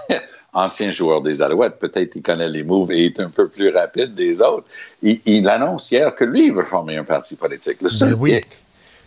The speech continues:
Speaker 1: c'est que si on regarde sa performance comme candidat à la mairie, c'était pas réluisant.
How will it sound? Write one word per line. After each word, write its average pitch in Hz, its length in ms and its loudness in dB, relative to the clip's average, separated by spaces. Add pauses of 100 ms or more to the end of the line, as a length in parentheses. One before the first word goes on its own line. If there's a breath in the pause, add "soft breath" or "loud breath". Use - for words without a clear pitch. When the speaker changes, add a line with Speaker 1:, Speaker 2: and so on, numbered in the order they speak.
Speaker 1:
c'est 92 280 2
que 85 420 2
si - 120 -6
on 135 120 -2
regarde 101 380 0
sa - 140 -2
performance 80 680 0
comme 73 160 -4
candidat 78 460 0
à 76 40 2
la 67 100 -4
mairie, 69 420 0
c'était - 460 0 (420)
pas 104 180 4
réluisant. 73 800 -2